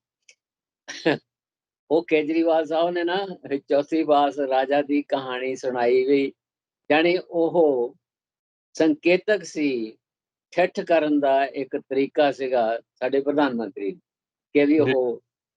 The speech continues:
Speaker 1: ਆ, ਉਹ ਸਾਰੀ ਕਹਾਣੀ ਜਿ-, ਜਿ-, ਜਿਹੜੇ ਉਹਨਾਂ ਦੇ ਐਜੂਕੇਸ਼ਨ ਦੇ ਦੁਆਲੇ ਜਿਹੜੀ ਚਰਚਾ ਹੋ ਰਹੀ
Speaker 2: ਜੀ।
Speaker 1: ਸੀ ਨਾ,
Speaker 2: ਜੀ,
Speaker 1: ਉਹਨੂੰ
Speaker 2: ਜੀ।
Speaker 1: ਬੜੀ ਸ-, ਉਹਨੂੰ ਬੜੀ ਸ-, ਹੁਣ ਇਹ ਜਦੋਂ ਇਹਨਾਂ ਨੂੰ ਫੜਿਆ ਨਾ, ਉਦੋਂ ਜਾਣੀ ਜਿਹੜੇ ਜਾਣਕਾਰ ਹਲਕੇ ਸੀ,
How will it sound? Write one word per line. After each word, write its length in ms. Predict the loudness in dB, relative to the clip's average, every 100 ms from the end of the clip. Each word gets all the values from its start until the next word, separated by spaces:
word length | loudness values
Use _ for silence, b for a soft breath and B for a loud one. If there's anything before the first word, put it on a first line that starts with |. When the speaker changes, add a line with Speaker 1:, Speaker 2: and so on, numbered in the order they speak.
| _ _ -4
Speaker 1:
ਆ, 60 |
ਉਹ 160 | 0 2
ਸਾਰੀ 320 | 2 0 0
ਕਹਾਣੀ 220 | -6 -10
ਜਿ-, 220 | -8 -8 -8
ਜਿ-, 240 | -4 -4 -4
ਜਿਹੜੇ 280 | -2 0 0
ਉਹਨਾਂ 220 | -2 0
ਦੇ 220 | 0 0
ਐਜੂਕੇਸ਼ਨ 560 | -2 -4 -4 -4 -2 2
ਦੇ 100 | 2
ਦੁਆਲੇ 520 | 4 2 4 2 0 -8 _
ਜਿਹੜੀ 180 | -4 -4
ਚਰਚਾ 380 | 0 0 2 0
ਹੋ 180 | 0 2
ਰਹੀ 120 | 2
Speaker 2:
ਜੀ। 60 |
Speaker 1:
ਸੀ 120 | 0 -4
ਨਾ, 180 | -8 -10
Speaker 2:
ਜੀ, 40 | _ _ _ _ _ 2
Speaker 1:
ਉਹਨੂੰ 240 | 4 6
Speaker 2:
ਜੀ। 40 |
Speaker 1:
ਬੜੀ 160 | 4 2
ਸ-, 640 | 0 -8 _ -20 -6 -4 -4 _ _ _ -10
ਉਹਨੂੰ 240 | -4 -2
ਬੜੀ 240 | 2 4 2
ਸ-, 120 | 0 -8 -8 _ _ _ -4
ਹੁਣ 220 | 0 2 0 -4 -4
ਇਹ 320 | -2 2 2
ਜਦੋਂ 300 | 2 2 2
ਇਹਨਾਂ 180 | 2 0
ਨੂੰ 200 | -2 -4
ਫੜਿਆ 420 | -4 2 2 2
ਨਾ, 240 | -2 -14 -18 _ _ _ _ _ _ _ _ _ _
ਉਦੋਂ 340 | 2 4 4 4
ਜਾਣੀ 300 | 2 2 0
ਜਿਹੜੇ 240 | 0 -2
ਜਾਣਕਾਰ 600 | -2 -2 -2 -2 0 0
ਹਲਕੇ 460 | 0 -4 -4 -2 -2
ਸੀ, 320 | -2 -10 -10